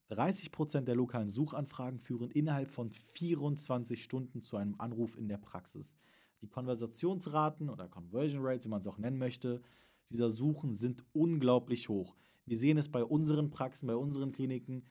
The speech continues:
Wenn man ordentlich Google My Business betreibt oder führt, gibt es einfach eine erhöhte Auffindbarkeit. Es gibt mehr Anrufe, es gibt mehr Wegbeschreibungen, es ist alles leicht nachzuverfolgen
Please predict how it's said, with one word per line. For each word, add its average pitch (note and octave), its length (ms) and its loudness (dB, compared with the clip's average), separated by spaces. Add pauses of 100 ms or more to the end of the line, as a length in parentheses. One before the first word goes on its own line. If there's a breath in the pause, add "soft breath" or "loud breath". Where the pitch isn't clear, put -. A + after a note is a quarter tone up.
Wenn C3 280 0
man A#2 320 0
ordentlich C#3+ 720 0
Google D3 240 6
My B2+ 160 2
Business C#3+ 440 0
betreibt F#2 600 -6
oder - 160 -10
führt, - 680 2 (220)
gibt A#2+ 220 -4
es - 100 -4
einfach A2+ 300 -4
eine G#2+ 360 -4 (100)
erhöhte C#3+ 840 2 (340)
Auffindbarkeit. A2+ 1080 0 (240)
Es - 160 -12
gibt - 180 -8
mehr B2 240 -2
Anrufe, D#3+ 640 2 (200 loud breath)
es - 160 -10
gibt - 180 -6
mehr G2+ 240 -2
Wegbeschreibungen, B2+ 840 2
es A2+ 120 -6
ist - 180 -10
alles F3+ 300 -2
leicht C#3+ 320 2
nachzuverfolgen B2+ 880 0